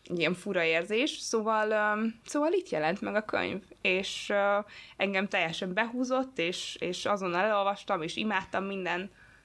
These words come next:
minden percét, és utána fogtam, és szépen elolvastam az összes könyvet, amit megvettem tőle, és mindegyiknél ugyanez az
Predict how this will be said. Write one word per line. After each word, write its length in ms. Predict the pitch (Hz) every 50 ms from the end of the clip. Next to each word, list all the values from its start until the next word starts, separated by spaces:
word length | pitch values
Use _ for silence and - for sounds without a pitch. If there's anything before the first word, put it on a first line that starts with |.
| _ _
minden 380 | - 196 196 202 185 170 175 190
percét, 560 | - 220 220 240 240 - - 254 247 240 233
és 120 | 226 220
utána 300 | 233 214 - 196 185 185
fogtam, 380 | 185 - 285 277 - - 208 208
és 120 | 196 202
szépen 340 | - - 190 185 180 180 180
elolvastam 500 | 180 170 165 170 170 175 185 - - 185
az 100 | 175 170
összes 300 | 170 165 - - 190 -
könyvet, 340 | - 175 170 170 175 180 175
amit 200 | 165 170 185 180
megvettem 480 | - 165 170 - 196 196 - 214 196 190
tőle, 320 | - 196 185 185 185 180
és 160 | 185 185 -
mindegyiknél 800 | - 180 180 175 175 175 170 180 180 - - 202 170 185 208 226 226
ugyanez 440 | 214 202 185 180 190 180 185 185 -
az 340 | 190 196 208 - - -